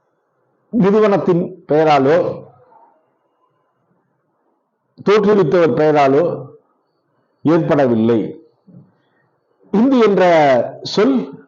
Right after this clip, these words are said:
இந்து மதம் என்பது சனாதன தர்மம் என்று அழைக்கப்படுகிறது. இது அழிவில்லாத அறம்,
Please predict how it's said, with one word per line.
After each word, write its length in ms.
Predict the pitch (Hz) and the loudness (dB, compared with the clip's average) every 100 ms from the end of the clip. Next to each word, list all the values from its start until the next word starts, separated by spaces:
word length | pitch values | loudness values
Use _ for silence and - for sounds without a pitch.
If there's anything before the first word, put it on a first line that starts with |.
| _ | _
இந்து 280 | - 185 220 | -4 0 2
மதம் 240 | 202 196 185 | 2 2 2
என்பது 560 | 165 160 190 262 - | 0 0 0 -2 -4
சனாதன 640 | - 170 180 214 202 185 170 | -4 -2 0 2 2 2 2
தர்மம் 340 | 156 147 147 | 0 0 0
என்று 520 | 139 139 233 269 - - _ _ | 0 0 0 -2 -8 -18 _ _
அழைக்கப்படுகிறது. 1200 | - 156 185 175 139 139 127 123 110 120 117 92 - - _ _ _ _ _ _ _ _ _ _ _ _ _ _ _ | -4 0 0 0 0 0 0 0 0 0 0 -2 -12 -20 _ _ _ _ _ _ _ _ _ _ _ _ _ _ _
இது 240 | - 185 240 | -4 0 2
அழிவில்லாத 640 | 175 190 220 208 196 185 | 2 2 2 2 2 2
அறம், 680 | 190 139 139 127 92 - | 2 2 0 -2 -6 -12